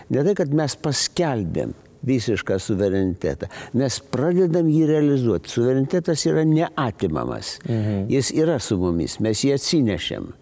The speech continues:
Speaker 1: Bet realizuot, kada šalis okupuota, svetima kariuomenė, K G B-nas, pilna, e, kitos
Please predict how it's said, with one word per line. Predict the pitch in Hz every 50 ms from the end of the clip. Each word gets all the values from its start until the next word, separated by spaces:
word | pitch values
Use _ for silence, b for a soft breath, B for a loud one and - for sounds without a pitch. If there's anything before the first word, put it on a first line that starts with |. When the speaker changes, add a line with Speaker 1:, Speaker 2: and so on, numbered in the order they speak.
| B B B B B B B B
Speaker 1:
Bet | B 101 135 143 - 156
realizuot, | 147 147 139 135 135 135 127 175 220 202 135 - -
kada | - 104 90 101 113 107
šalis | - - 131 143 160 156 147 -
okupuota, | 165 - - 185 170 - - 208 180 127 101 - - - - - B B B B B
svetima | B - - 113 123 117 - 135 139 156 143
kariuomenė, | - 175 170 175 196 190 175 143 120 104 98 98 -
K | - 139
G | 127 143 160 160
B-nas, | 160 196 214 202 160 127 107 98 90 87 - - B B B B B B _ -
pilna, | - 180 180 170 156 147 139 135 131 123 120 107
e, | - - 107 117 113 110 107 107 104
kitos | - - 123 117 - - 151 143 143 131 - - - - - -